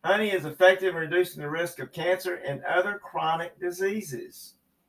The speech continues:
It contains antioxidants such as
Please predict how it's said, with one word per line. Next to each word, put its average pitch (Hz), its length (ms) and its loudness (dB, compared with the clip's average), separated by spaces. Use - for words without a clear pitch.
It 185 160 0
contains 190 500 6
antioxidants 185 640 10
such 160 300 -4
as 127 180 -10